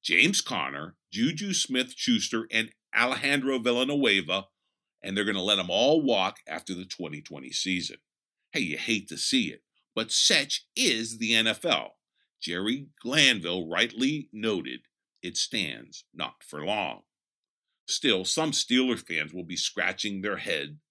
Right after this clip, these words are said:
should it happen. But Nick Farbaugh, who noted the Bouchette report,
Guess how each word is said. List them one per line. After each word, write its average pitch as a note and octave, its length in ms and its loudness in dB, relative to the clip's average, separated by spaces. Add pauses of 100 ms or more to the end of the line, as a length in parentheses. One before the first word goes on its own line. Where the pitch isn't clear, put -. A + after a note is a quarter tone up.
should - 280 -6
it C#2+ 120 -8
happen. - 440 -2 (720)
But - 140 -6
Nick C#3+ 220 -4
Farbaugh, C#2 720 -2 (240)
who A2+ 140 4
noted G#2 440 2
the D#2 120 -6
Bouchette - 540 -2
report, D#2 560 -8